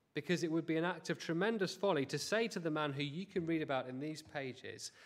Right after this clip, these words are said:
"Do you know what? I don't really think you have anything to teach me. I don't think you have anything to offer." In fact, the opposite is true.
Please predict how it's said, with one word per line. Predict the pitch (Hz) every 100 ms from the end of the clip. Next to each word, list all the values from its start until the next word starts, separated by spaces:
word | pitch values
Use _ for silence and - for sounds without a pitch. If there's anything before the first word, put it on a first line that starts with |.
| - -
"Do | -
you | 160
know | 143
what? | 113
I | 113
don't | 143 131 113
really | 110
think | 110 110 104
you |
have | 107 107
anything | 104 101
to | 98 -
teach | 107 98 -
me. | - 131 120 _ _ _ _ _ _ _ 123
I |
don't | 156 160
think | 131 117
you |
have | 117 117
anything | 117 - 110
to | - -
offer." | 104 - - - - _ _ _ _ _ _ _ _ _ _ -
In |
fact, | 127 123
the | 113
opposite | 123 127 107 101
is | -
true. | - 101 101 139 180